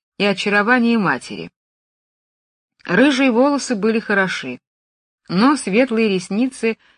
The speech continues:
лишали лицо выразительности. Один бог знает, как он умудрился при таких родителях иметь неуклюжую, даже грузноватую фигуру. Ему исполнилось восемнадцать.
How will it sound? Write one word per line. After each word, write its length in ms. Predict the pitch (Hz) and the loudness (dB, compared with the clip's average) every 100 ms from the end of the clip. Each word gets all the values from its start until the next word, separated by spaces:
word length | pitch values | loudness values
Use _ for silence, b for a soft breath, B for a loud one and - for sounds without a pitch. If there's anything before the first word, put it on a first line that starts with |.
| b | b
лишали 540 | 165 175 - 196 233 208 | -2 -2 0 0 2 0
лицо 520 | 165 - 180 190 185 | -2 -4 0 0 0
выразительности. 1040 | 156 170 165 143 139 131 131 131 - 131 131 _ _ _ _ _ _ _ _ - | -2 -2 -2 -4 -8 -8 -10 -12 -14 -16 -16 _ _ _ _ _ _ _ _ -6
Один 380 | 165 165 240 220 | -4 0 0 2
бог 260 | 240 254 | 2 0
знает, 420 | 160 170 156 143 - | 0 -2 -2 -4 -4
как 220 | 214 214 | -4 0
он 120 | 240 | 0
умудрился 600 | 240 254 208 190 143 143 | 2 0 0 0 -2 -8
при 140 | 156 | -10
таких 420 | 156 175 - 165 156 | -4 -4 -4 -6 -4
родителях 640 | 147 143 247 - 170 139 - | -6 -2 -4 -2 -6 -6 -6
иметь 320 | 165 185 - b b b | -4 -4 -4 b b b
неуклюжую, 800 | 185 214 190 190 180 277 214 170 | 0 2 2 0 2 2 0 -2
даже 280 | 160 190 170 | 0 -2 -2
грузноватую 760 | 160 185 180 175 196 262 240 | -2 -2 0 2 0 0 -2
фигуру. 520 | 214 233 180 131 127 - _ _ _ _ _ _ _ _ - | -4 -6 -6 -8 -12 -18 _ _ _ _ _ _ _ _ -4
Ему 320 | 170 220 269 | 2 4 4
исполнилось 600 | - - 254 254 240 - | 0 0 2 4 0 -2
восемнадцать. 880 | 208 - 202 160 131 - - - | -6 -4 -4 -4 -6 -10 -18 -20